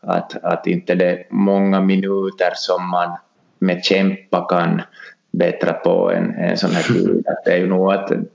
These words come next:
Speaker 1: träningen som, som gäller.
Speaker 2: Ja, så är det. Jag har sprungit en massa fem kilometers <laughs> på gymmet där inomhus på matta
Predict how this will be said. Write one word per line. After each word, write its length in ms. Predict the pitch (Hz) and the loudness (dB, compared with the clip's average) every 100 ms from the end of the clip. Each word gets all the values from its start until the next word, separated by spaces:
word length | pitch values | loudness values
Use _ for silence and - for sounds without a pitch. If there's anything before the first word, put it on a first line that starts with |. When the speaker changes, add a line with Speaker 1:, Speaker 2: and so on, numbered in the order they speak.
| - | -2
Speaker 1:
träningen 680 | 107 98 92 95 95 92 87 | 2 2 0 0 0 0 -2
som, 320 | 92 90 - - | -2 -4 -6 -12
som 320 | - 92 90 | -2 0 2
gäller. 440 | 87 87 87 - - _ _ _ _ - - - - - - - - - | 2 0 -2 -6 -14 _ _ _ _ -20 -20 -18 -18 -20 -18 -18 -16 -4
Speaker 2:
Ja, 400 | - 85 85 92 | 0 0 0 0
så 140 | - | 0
är 120 | 92 | 2
det. 100 | 90 - - - - | 0 -2 -6 -8 0
Jag 80 | 107 | 0
har 60 | |
sprungit 420 | 110 - 113 110 104 | 0 2 2 4 2
en 60 | |
massa 260 | 101 - 107 | 2 2 0
fem 260 | 107 101 | 2 0
kilometers 800 | 101 98 92 92 92 87 82 - - 403 160 | 2 2 2 0 0 0 -2 -2 -2 2 2
<laughs> 240 | 135 151 | 2 0
på 120 | 139 113 | 0 2
gymmet 420 | 135 117 110 101 | 0 2 0 0
där 140 | 98 | 0
inomhus 520 | 110 139 110 110 107 | 0 0 0 -2 -2
på 80 | - | -4
matta 480 | 98 110 - - | -2 -4 -6 -8